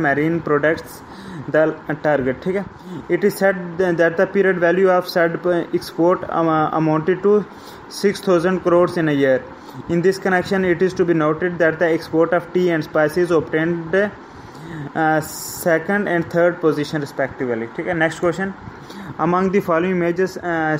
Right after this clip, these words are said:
stock exchanges of India, the exchange which recorded highest turnover during the year दो हज़ार एक, uh, दो हज़ार से दो हज़ार एक is, answer है कि it is Bombay Stock Exchange, ठीक है।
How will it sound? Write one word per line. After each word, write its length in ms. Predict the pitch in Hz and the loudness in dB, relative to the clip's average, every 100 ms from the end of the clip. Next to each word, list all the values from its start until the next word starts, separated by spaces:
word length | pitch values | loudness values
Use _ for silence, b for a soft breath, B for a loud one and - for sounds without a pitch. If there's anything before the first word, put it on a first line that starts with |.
| - | -2
stock 320 | 165 165 175 | 0 0 0
exchanges 480 | 160 170 160 175 170 | -2 -2 -2 -2 -4
of 160 | 165 | -4
India, 240 | 165 175 180 | -2 0 2
the 160 | 170 156 | 2 0
exchange 400 | - 165 170 165 | 0 -2 0 0
which 180 | 165 151 | -2 -2
recorded 380 | 143 151 156 170 | -2 0 0 0
highest 440 | 151 143 147 175 - | 0 0 0 0 0
turnover 380 | 165 160 156 165 147 | 0 2 2 0 0
during 240 | 147 156 | 0 0
the 140 | 156 151 | 0 0
year 220 | 151 151 143 | 2 0 0
दो 100 | 143 | 0
हज़ार 180 | 147 | 0
एक, 260 | 151 156 151 | 0 0 0
uh, 1000 | 151 - 151 143 139 135 - - - 139 | -4 -6 -4 -2 -2 -4 -8 -18 -12 0
दो 120 | 156 | 2
हज़ार 360 | 160 156 170 180 | 2 2 0 -2
से 220 | - 180 | -6 -6
दो 140 | 156 147 | -2 -2
हज़ार 200 | 160 156 | -2 -2
एक 240 | 160 160 | -2 -2
is, 300 | 175 202 190 160 | 0 0 -2 -4
answer 280 | 151 160 | -4 0
है 100 | 160 | 0
कि 240 | 160 185 165 | 0 0 0
it 100 | 175 | 0
is 160 | 185 147 | -2 0
Bombay 220 | 143 147 | -2 0
Stock 260 | 147 139 131 | -2 -2 -2
Exchange, 420 | 127 - 127 123 - | -4 -6 -10 -8 -8
ठीक 120 | |
है। 100 | 175 | -8